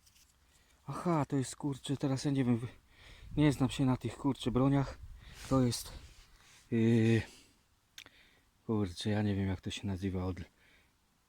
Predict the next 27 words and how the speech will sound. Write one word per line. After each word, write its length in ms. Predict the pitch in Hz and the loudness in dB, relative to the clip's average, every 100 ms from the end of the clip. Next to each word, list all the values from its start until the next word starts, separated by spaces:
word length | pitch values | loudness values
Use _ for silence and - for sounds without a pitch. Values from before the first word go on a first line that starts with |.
| _ _ - | _ _ -8
label 480 | 98 147 156 127 | 0 2 4 4
czy 180 | 101 - | 2 -2
jakiś, 460 | 104 127 - 110 - | -2 -2 -6 -8 -2
nie 180 | 107 98 | -2 0
wiem, 160 | 90 | -2
jak 160 | 90 - | -4 -8
to. 120 | 98 - _ _ _ _ _ _ _ _ _ _ _ _ _ _ | -16 -18 _ _ _ _ _ _ _ _ _ _ _ _ _ _
Ale 200 | - 120 | -8 -6
co 140 | 139 170 | 0 2
ona 140 | 107 | 2
taka 240 | 92 - 95 | 0 -6 -6
zaklepana? 580 | 95 107 - 98 87 - _ _ _ _ - - - _ _ _ _ _ - | -6 -6 -4 -4 -4 -8 _ _ _ _ -20 -20 -20 _ _ _ _ _ -12
Jakaś, 440 | 101 - - - - | -12 -12 -18 -14 -6
może 200 | 104 104 | -2 0
mają 220 | 104 101 | 0 -2
coś 180 | 95 - | -4 -8
schowane 420 | - 107 147 107 | -4 0 2 0
w 60 | |
środku. 360 | - 104 - - - - 131 - - - | -4 -4 -4 -10 -6 -2 -2 -4 -12 -16
<laughs> 600 | - - - - - - | -20 -18 -16 -14 -6 -2
Znaczy, 220 | 151 202 | 2 4
nie 120 | 185 | 6
tego 200 | 202 180 | 6 6
się 120 | 175 | 4
spodziewałem. 480 | - 180 180 185 139 | 0 2 4 6 6
Ogólnie 400 | 143 175 165 170 - _ - - - | 4 4 6 4 2 _ -20 -20 -18
szu-, 560 | - - 175 170 170 | -2 4 6 8 8